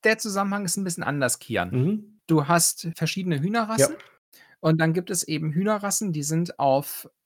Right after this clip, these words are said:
Speaker 1: Eierlegen
Speaker 2: Mhm.
Speaker 1: gezüchtet. Und du hast Hühnerrassen, die gezüchtet sind darauf, dass sie möglichst viel Fleisch, ähm, ansetzen.
Speaker 2: Ja.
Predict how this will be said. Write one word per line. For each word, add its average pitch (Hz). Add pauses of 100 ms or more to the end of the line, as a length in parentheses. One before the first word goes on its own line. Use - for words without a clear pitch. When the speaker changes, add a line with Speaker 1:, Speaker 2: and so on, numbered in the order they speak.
Speaker 1:
Eierlegen 220
Speaker 2:
Mhm. 220
Speaker 1:
gezüchtet. - (540)
Und 170
du 180
hast 180
Hühnerrassen, 180
die 165
gezüchtet 165
sind 160
darauf, 156
dass 151
sie 156
möglichst 147
viel 143
Fleisch, 107 (220)
ähm, 101
ansetzen. 90
Speaker 2:
Ja. 143